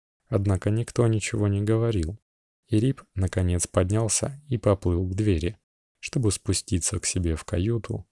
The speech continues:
и лечь спать. Дэйн и Али уже ушли. Но не успел он опуститься и на четыре ступеньки, как услышал удар кулака по переборке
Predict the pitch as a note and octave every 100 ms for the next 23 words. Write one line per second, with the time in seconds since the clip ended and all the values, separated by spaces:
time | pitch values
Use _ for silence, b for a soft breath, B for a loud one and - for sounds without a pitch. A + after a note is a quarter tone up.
0 | - A#2+ F#2+ D#2+ - - F2+ D#2 - _
1 | _ _ _ _ _ _ _ _ - B2
2 | A#2 B2 - G#2 D3 B2 G2+ B2 C#3 -
3 | G2 F#2 E2+ E2+ - E2+ D#2+ - _ _
4 | _ _ _ _ _ _ _ _ _ _
5 | _ _ _ - D3 C3+ B2+ - B2+ A2
6 | G#2+ G#2 G2+ G#2 - G2+ - - - F#2+
7 | F#2 - F#2 F2+ E2+ E2+ - G2 C3 B2+
8 | G#2+ G2 F#2 - _ - - C#3 - A#2+
9 | G#2+ F#2+ G2+ - G2+ F#2+ F#2 E2+ - F2+
10 | F2 - A#2+ A#2 F2 - G2 G#2+ G#2 E2
11 | D#2+ - F#2